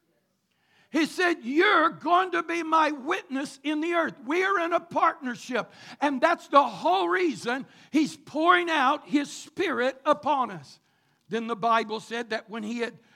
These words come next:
spoke these things, they watched him go up in verse fourteen of chapter one. Just to hang with me a moment. These all continued with one accord in prayer and supplication with the women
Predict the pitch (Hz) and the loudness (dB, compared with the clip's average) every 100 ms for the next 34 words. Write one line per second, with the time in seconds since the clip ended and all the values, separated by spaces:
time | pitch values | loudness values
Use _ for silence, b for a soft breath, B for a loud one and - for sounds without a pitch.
0 | _ - 226 233 175 226 - 220 240 247 | _ -4 0 0 -4 -12 -8 -8 -6 -8
1 | - 196 180 190 226 - - 233 214 240 | -6 -6 -6 -8 -8 -8 -14 -12 -6 -2
2 | 247 214 214 214 208 190 226 - - 240 | -2 0 -2 -2 -14 -6 -6 -6 -12 -14
3 | 311 233 233 208 208 - 214 214 240 233 | -12 -10 -10 -10 -14 -6 -4 -4 -14 -14
4 | 202 185 208 b b b _ 202 - 208 | -12 -12 -12 b b b _ -16 -14 -10
5 | 165 240 277 269 196 202 185 175 175 208 | -6 -4 -4 -6 -10 -14 -12 -12 -12 -14
6 | _ b b b b 143 247 285 302 294 | _ b b b b -8 -2 2 2 2
7 | - - 254 269 277 277 285 277 269 254 | -2 0 2 4 2 -2 -8 -8 -8 -6
8 | 254 202 170 156 175 196 b b b _ | -6 -6 -8 -6 -6 -10 b b b _
9 | 202 233 - 175 185 233 294 302 - 240 | -2 -2 -2 -10 -6 -2 0 -2 -6 -6
10 | 196 165 202 175 b b b - 247 311 | -4 -6 -6 -8 b b b -6 -2 -2
11 | 311 254 254 202 196 226 - b b 220 | -4 -2 -2 -2 -4 -4 -6 b b -6
12 | 226 - 240 269 269 269 240 254 240 - | -6 -6 -4 -4 -4 -6 -2 -2 -4 -10
13 | 196 208 170 b b 214 254 233 247 220 | -10 -10 -12 b b -8 -6 -4 -6 -4
14 | 302 240 190 214 | -6 -6 -8 -10